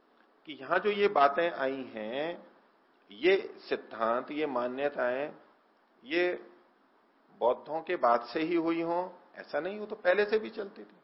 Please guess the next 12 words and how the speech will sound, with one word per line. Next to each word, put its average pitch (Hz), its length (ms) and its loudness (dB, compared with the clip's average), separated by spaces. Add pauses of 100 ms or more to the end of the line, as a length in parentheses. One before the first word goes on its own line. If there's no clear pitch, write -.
(720)
अब 165 180 4
वो 196 200 4
बौद्धों 165 380 2
के 180 160 -2
द्वारा 160 260 4
स्वीकृत 135 520 -8
हैं, 135 180 -2
बौद्ध 131 200 0
लोग 143 240 0
ऐसा 123 260 -4
मानते 107 420 -10
हैं, 107 260 -20